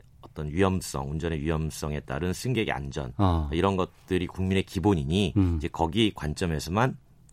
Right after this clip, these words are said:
Speaker 1: 보고 나머지 이 업계에 서로 어떤 이해관계가 충돌되거나 상충되는 부분들은 이제 업계 내에서, 어, 조정을 하세요라고 하는 거죠.
Speaker 2: 음, 이번 변화가 오게 된 게 지난번 그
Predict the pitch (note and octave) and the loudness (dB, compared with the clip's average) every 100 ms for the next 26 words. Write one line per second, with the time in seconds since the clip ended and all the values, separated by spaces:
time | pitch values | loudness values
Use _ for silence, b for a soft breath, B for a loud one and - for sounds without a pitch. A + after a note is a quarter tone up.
0 | A#1+ - D2+ G2+ D#2 C2+ F2+ C3+ B2+ B2+ | -14 -6 -2 2 2 0 2 2 2 2
1 | A2 D2+ - - G#2+ F#2 D#2+ F#2+ - b | 2 0 -4 0 2 4 4 0 -2 b
2 | b b - G#2 F2 F2+ E2+ G#2+ C3 A#2 | b b -2 0 2 0 4 6 6 4
3 | G2 D#2+ D#2 - B2 A#2+ F#2+ D2 D2 B2 | 2 0 0 -4 0 2 2 0 -2 -2
4 | B2+ A2+ F#2+ F2 - C#2+ D2+ A2+ - b | -2 0 0 0 -2 -4 0 0 -2 b
5 | b b C#2 E2+ - B2+ D#2+ C#2 C2+ F#2 | b b -4 -2 4 4 4 -2 -2 -2
6 | G2 - - - - - - E2 E2 D2+ | -2 -4 -20 -20 -16 -14 -8 -4 -2 -2
7 | B1+ G#2+ G2+ E2 B1 C#2 D2+ - - - | -4 -2 0 0 -2 -6 -10 -10 -18 -20
8 | - G#2 F2+ E2 D2+ C#2+ - B B B | -4 0 2 0 -2 -6 -14 B B B
9 | B - B2+ D#3 A#2+ C3 B2+ D3+ A#2+ B2 | B 6 6 8 6 6 6 6 6 6
10 | B2 A#2 A2 C#3+ E3+ - A#2+ C3 C#3+ C3 | 6 4 4 2 0 -2 0 2 2 0
11 | - G2 F2+ - - | 0 0 0 -4 -10